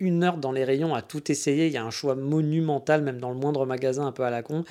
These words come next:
C'est le paradis vraiment pour les gens qui aiment, je pense, tout ce qui est scrapbooking,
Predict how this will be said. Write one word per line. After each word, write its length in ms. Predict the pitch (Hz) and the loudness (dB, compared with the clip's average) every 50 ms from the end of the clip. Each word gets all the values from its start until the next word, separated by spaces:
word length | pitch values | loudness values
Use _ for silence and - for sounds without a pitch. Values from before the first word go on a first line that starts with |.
| - - - - - - | -12 -18 -18 -18 -14 -8
C'est 240 | - - 175 196 208 | -6 2 4 4 4
le 220 | 165 139 131 127 | 6 4 2 2
paradis 420 | 127 156 160 160 151 139 156 185 | 2 2 2 4 2 2 0 0
vraiment 240 | 180 151 135 165 208 | 0 0 0 0 -2
pour 140 | 175 - 127 | 0 0 0
les 80 | 123 131 | 2 2
gens 160 | 160 180 170 | 2 0 -2
qui 240 | - - 143 139 156 | -2 -4 0 2 4
aiment, 180 | 180 185 160 - - - - _ _ _ - | 4 4 0 -4 -6 -16 -20 _ _ _ -6
je 160 | 127 135 135 | 0 0 2
pense, 240 | 131 151 170 170 - | 4 4 2 2 0
tout 80 | - | -6
ce 80 | 135 - | -12 -6
qui 80 | - 131 | -4 -4
est 40 | |
scrapbooking, 920 | - - - - - 165 151 147 139 143 135 - - 143 147 160 165 151 | -4 -4 -6 -2 -2 -2 -2 -2 -6 -8 -8 -8 -4 -2 0 0 0 0